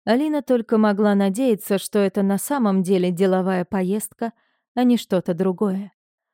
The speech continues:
Алина звонила мужу несколько раз,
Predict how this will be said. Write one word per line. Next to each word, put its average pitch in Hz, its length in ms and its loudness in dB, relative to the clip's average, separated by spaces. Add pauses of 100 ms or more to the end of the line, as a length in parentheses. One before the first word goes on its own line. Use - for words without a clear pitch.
(140)
Алина 311 360 0
звонила 233 460 2
мужу 202 640 0
несколько 202 640 0
раз, 202 420 -8